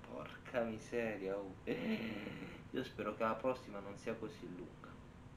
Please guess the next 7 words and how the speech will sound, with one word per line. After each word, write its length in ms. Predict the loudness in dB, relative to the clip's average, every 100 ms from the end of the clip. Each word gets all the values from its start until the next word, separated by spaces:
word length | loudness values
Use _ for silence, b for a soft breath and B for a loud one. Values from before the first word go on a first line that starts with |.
| -12 -12 -12 -12 -12 -10 -10 -10 -4
Il 140 | 0 4
bollino 520 | 6 10 10 12 10
blu 340 | 12 8 8 4
della 240 | 6 6
prima 500 | 8 8 8 10 10
puntata, 1040 | 10 4 6 12 12 12 12 12 12 12 B B B B
signori, 1040 | -4 6 8 12 12 12 12 12 12 10